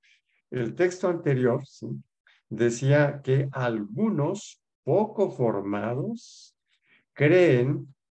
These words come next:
que si comen carne sacrificada a los ídolos es como si sacrificaran al ídolo. Y San Pablo no piensa así. San Pablo dice, "Ustedes vayan y coman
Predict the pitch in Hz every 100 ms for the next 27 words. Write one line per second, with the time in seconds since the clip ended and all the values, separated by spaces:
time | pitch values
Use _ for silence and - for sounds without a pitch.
0 | _ 120 110 117 - 151 165 151 135 135
1 | 143 175 180 175 165 151 135 143 139 135
2 | 143 156 160 - 139 143 147 147 143 -
3 | 147 127 117 - 120 120 120 - _ _
4 | _ - 120 117 123 113 110 139 135 123
5 | 123 156 117 98 - _ _ _ _ _
6 | _ _ _ _ 156 127 123 117 131 143
7 | 135 143 120 123 131 135 135 135 104 -
8 | 127 - _ _ _ _ _ _ _ _
9 | _ - 117 110 143 151 151 135 151 147
10 | 135 165 170 165 151 165 170 170 147 135
11 | 170 175 160 160 165